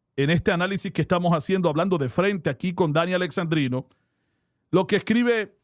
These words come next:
gente como el rabino Jonathan Kahn, que describe esto como algo muy preocupante. Hemos visto el arco iris en todas partes, en la televisión, en los logotipos,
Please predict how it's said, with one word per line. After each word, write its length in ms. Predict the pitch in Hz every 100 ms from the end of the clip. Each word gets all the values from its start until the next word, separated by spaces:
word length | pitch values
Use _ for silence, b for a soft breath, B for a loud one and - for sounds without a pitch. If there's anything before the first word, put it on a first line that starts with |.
| -
gente 320 | 202 185 220
como 540 | 208 180 165 156 143 _
el 120 | 160
rabino 340 | 165 165 196
Jonathan 460 | 196 175 196 196 175
Kahn, 300 | 147 185 220
que 120 | 175
describe 420 | 151 139 180 190
esto 240 | 185 185 185
como 240 | 170 151
algo 220 | 160 180
muy 160 | 180 170
preocupante. 760 | 165 185 170 165 180 185 170 - _ _ _ _ _ _ _ _ _
Hemos 240 | 156 190
visto 520 | 175 226 214 196 170 _ -
el 140 | 165
arco 260 | 165 - 170
iris 280 | 214 208
en 120 | 175 131
todas 240 | 185 165
partes, 340 | - 143 -
en 60 | 175
la 100 | 208
televisión, 640 | 202 175 165 151 175 104 - _ _ _ _ _
en 160 | 160
los 160 | 180 180
logotipos, 880 | 170 170 175 190 196 - - -